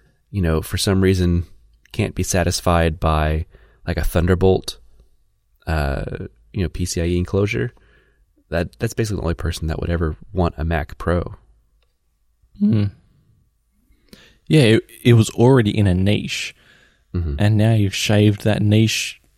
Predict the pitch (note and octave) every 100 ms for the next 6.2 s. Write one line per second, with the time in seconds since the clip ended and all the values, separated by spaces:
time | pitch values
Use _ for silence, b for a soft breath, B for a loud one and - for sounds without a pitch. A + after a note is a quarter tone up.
0 | _ - - C3+ D4+ G#3+ A2 G#2 G#2+ A#2
1 | C3 - - - - _ _ _ _ _
2 | _ _ _ _ _ _ _ - G#2+ E2+
3 | - - A#2 F2+ - A2+ F#2+ G2 G#2 G2+
4 | E2 G2+ - C#3+ A2+ - F#2 D#2+ - E2+
5 | D#2 D#2 D2 - - A#2+ A#2 A2 G2 F#2+
6 | F2 E2+